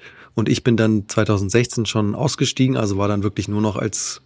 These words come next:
quasi Miteigentümer involviert, aber habe nicht mehr mitgearbeitet und hatte auch in dieser Zeit jetzt zwischen zweitausendsechzehn und zwei, zweitausenddreiundzwanzig auch schon ein paar meiner Anteile verkauft.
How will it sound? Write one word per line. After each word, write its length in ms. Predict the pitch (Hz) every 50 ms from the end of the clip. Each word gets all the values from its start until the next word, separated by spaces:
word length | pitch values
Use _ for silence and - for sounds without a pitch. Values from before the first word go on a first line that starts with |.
| _
quasi 260 | - - 104 90 101 101
Miteigentümer 640 | 113 120 127 123 113 110 104 - 117 117 113 110
involviert, 460 | - 113 107 110 107 101 110 110 -
aber 180 | 110 104 104 98
habe 140 | 101 - 107
nicht 100 | 98 -
mehr 80 | 104
mitgearbeitet 800 | 101 123 123 - 143 131 127 110 117 113 - 123 113 - - - - - - - - - - - - - - - - _ _
und 200 | - 147 123 117
hatte 220 | 120 120 - - -
auch 220 | - - - - - _ _
in 140 | - 120 117
dieser 240 | 110 104 110 104 -
Zeit 240 | - 113 113 107
jetzt 140 | 113 98 -
zwischen 280 | - 107 - - 107 98
zweitausendsechzehn 720 | - 110 107 - 107 98 101 95 110 107 107 - - 135
und 140 | 135 107 101
zwei, 160 | - 110 101 95 - -
zweitausenddreiundzwanzig 1000 | - - 113 - 107 101 101 98 95 104 110 123 120 - 120 113 107 - - -
auch 120 | 120 107 -
schon 400 | - 110 104 101 101 - - 131
ein 60 | 104
paar 160 | 104 101 101
meiner 220 | 104 101 101 101 107
Anteile 320 | 104 98 104 98 98 95
verkauft. 600 | - 98 - - 101 101 110 117 - - -